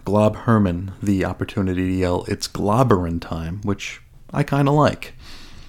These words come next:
We later join her sitting up against a tree with her thoughts. She's approached by Bishop, and I tell you what, this is a scene I was actually looking forward to seeing play out. Now, if you have any familiarity with Hope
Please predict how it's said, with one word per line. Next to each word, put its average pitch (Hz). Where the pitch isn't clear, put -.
We 165
later 160
join 139
her 127
sitting 208
up 147
against 131
a 143
tree 95
with 95
her 95
thoughts. -
She's 117
approached 131
by 135
Bishop, 123
and 135
I 131
tell 156
you 139
what, 170
this -
is -
a 196
scene 101
I 120
was 135
actually 95
looking 101
forward 92
to 95
seeing 92
play 101
out. 220
Now, 131
if 139
you 196
have 165
any 180
familiarity 131
with 117
Hope 95